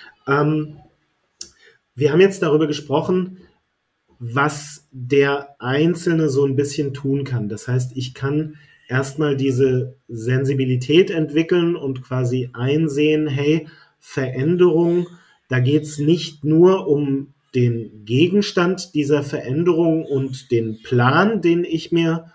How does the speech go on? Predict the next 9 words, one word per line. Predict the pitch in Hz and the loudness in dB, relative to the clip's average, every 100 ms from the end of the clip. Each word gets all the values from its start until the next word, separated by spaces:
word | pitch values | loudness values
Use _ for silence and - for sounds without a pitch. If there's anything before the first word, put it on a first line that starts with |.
| _ - | _ -8
äh, | 135 135 | -4 -4
schreibe, | 127 - 117 123 175 196 196 - - - | -6 -8 -4 0 2 2 -2 -8 -20 -12
sondern | - 139 160 160 | -4 0 2 0
es | 151 127 - | -2 -8 -4
geht | 139 156 151 | 0 0 -2
eben | 131 135 139 139 | -2 -2 -2 -8
auch | - 127 147 - | -4 -2 -2 -2
um | 135 127 127 127 117 | -4 -2 -4 -6 -8
bestimmte | 123 - 139 143 143 139 131 | -8 -2 -2 0 -2 -2 -4